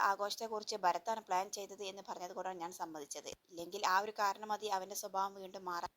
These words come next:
ഇന്നതുകൊണ്ട് എല്ലാവരും നല്ല ഹാപ്പി ആയില്ലേ?" എന്നൊക്കെ പറയാൻ ഗായത്രി പറയുന്നുണ്ട്, "അവൻ്റെ സ്വഭാവമാണ്, പറയാൻ പറ്റില്ല, ഏത് നിമിഷവും മാറി മറയാം" എന്ന് പറയാൻ ട്ടോ.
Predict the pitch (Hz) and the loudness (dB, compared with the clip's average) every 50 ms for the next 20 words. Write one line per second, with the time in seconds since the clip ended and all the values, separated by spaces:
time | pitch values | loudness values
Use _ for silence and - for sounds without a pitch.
0 | _ _ 202 180 185 208 208 208 208 214 214 220 226 202 180 185 208 214 208 208 | _ _ -14 -8 -4 -4 -4 -2 -2 -4 -2 0 0 -2 0 4 4 4 4 4
1 | 214 202 196 196 202 214 185 175 - - 220 202 185 180 175 180 180 185 185 170 | 2 -2 -4 -2 2 4 4 4 4 0 -4 -4 -2 -2 -4 -4 -4 -2 -2 -2
2 | 170 175 170 170 180 170 170 160 160 160 160 160 156 - _ 196 175 160 160 - | -4 -6 -8 -10 -8 -6 -6 -6 -4 -6 -6 -8 -8 -12 _ -2 -2 0 -2 -2
3 | - 202 190 208 185 185 190 196 202 190 196 160 170 180 165 170 175 - 208 190 | -6 -6 -4 -2 -2 -2 -4 -6 -6 -2 0 0 0 0 -4 -8 -8 -8 -6 -4
4 | 185 185 196 208 202 196 196 196 - 185 175 165 170 175 185 - 190 - - 185 | -2 -2 -2 0 -2 -2 -2 -2 -4 -4 -2 -2 -4 -4 -6 -10 -14 -12 -8 -4
5 | 180 175 - - 170 160 160 170 185 202 196 185 185 - - 208 202 202 190 175 | -2 -2 -2 -2 -6 -6 -6 -6 -8 -12 -12 -6 -4 -4 -4 -4 -6 -4 -4 -2
6 | 170 165 180 190 196 185 175 175 180 190 190 - - 175 170 175 - 170 165 165 | -2 -2 -2 -4 -6 -4 -4 -4 -4 -4 -6 -8 -12 -14 -12 -4 -4 -4 -4 -4
7 | 165 170 170 170 - 156 | -6 -8 -10 -10 -14 -16